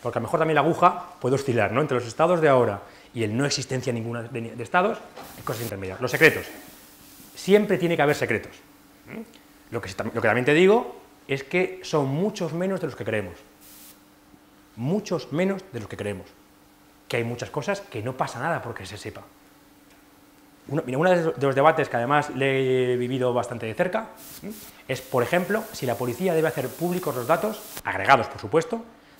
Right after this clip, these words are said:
de cuántos delitos ocurren en un sitio determinado. ¿Qué creéis? ¿Eso debe hacer-, hacerse público o no? Porque está comprobadísimo que eso es muy bueno para la sensación de seguridad.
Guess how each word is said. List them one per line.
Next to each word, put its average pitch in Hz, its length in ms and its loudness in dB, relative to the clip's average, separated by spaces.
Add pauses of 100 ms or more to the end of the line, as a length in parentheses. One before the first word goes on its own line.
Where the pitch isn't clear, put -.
de 113 120 -4
cuántos 180 420 2
delitos 190 440 -2 (440)
ocurren 160 440 -2
en 127 220 -8
un 120 80 -4
sitio 117 200 -4
determinado. 98 340 -4 (1600)
¿Qué 156 100 2
creéis? 101 320 -2
¿Eso 135 140 -10
debe 160 160 0
hacer-, 151 180 -8
hacerse - 260 -10
público 196 340 -2
o 120 80 0
no? 104 120 -6 (1500)
Porque 120 180 -6
está - 400 2
comprobadísimo 190 720 0
que - 80 -10
eso 175 120 -2
es - 140 -8
muy 196 260 -2
bueno 226 280 -2 (460)
para 127 160 4
la 123 80 2
sensación 139 400 -6
de 190 60 -4
seguridad. 117 420 0